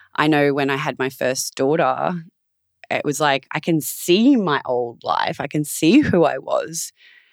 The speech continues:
but now I'm the same person, but now my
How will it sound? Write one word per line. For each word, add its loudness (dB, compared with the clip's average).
but 2
now 4
I'm 4
the 4
same 4
person, 2
but -2
now 0
my 0